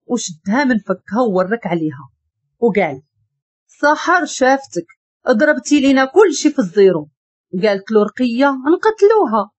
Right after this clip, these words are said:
وهو يقول حمزة: "كنا ناويين، ولكن بغبائك ما غاديش نقدروا."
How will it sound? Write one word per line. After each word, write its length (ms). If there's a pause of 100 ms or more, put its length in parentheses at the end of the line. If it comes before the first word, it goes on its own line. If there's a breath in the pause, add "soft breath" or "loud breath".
(340)
وهو 260
يقول 280
حمزة: 400 (600)
"كنا 320
ناويين، 600 (340 soft breath)
ولكن 580
بغبائك 680
ما 180
غاديش 340
نقدروا." 420